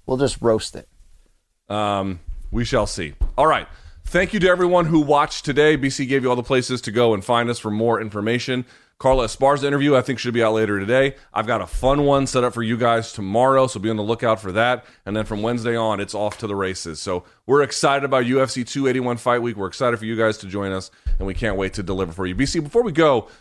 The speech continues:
Speaker 2: are you feeling okay for this fight week? You were a little bit down for the count for the Jake Paul fight week. You made it through. You certainly pushed like a pro. How are you feeling for two eighty-one, bro? It's a bit of a home game.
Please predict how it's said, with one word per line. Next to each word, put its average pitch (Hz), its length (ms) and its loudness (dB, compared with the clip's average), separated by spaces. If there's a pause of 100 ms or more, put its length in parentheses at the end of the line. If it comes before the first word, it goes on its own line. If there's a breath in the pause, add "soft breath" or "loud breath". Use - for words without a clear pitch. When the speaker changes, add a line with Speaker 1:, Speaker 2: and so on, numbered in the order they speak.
(260 soft breath)
Speaker 2:
are - 60 -2
you 165 140 0
feeling 220 340 2
okay 214 280 4
for 208 140 0
this 202 160 2
fight 208 180 4
week? 208 240 -2
You 196 80 2
were 208 140 8
a 208 60 6
little 220 240 6
bit 208 300 0
down 180 260 2
for 185 100 -4
the 170 100 0
count 202 480 2
for 143 60 -8
the 139 100 -2
Jake 170 240 0
Paul 180 180 4
fight 135 260 2
week. 123 180 0
You 139 80 2
made 170 180 4
it 220 80 -6
through. 175 220 4
You 170 100 2
certainly 185 240 0
pushed 175 260 -4
like 160 120 -4
a 139 40 -6
pro. 120 520 2 (340 soft breath)
How 170 60 2
are 208 40 2
you 285 100 -4
feeling 277 440 4
for 165 100 -6
two 180 200 2
eighty-one, 170 360 6
bro? 120 160 4
It's 120 100 0
a 123 40 -6
bit 185 100 2
of 240 80 4
a 247 60 0
home 269 300 4
game. 131 400 2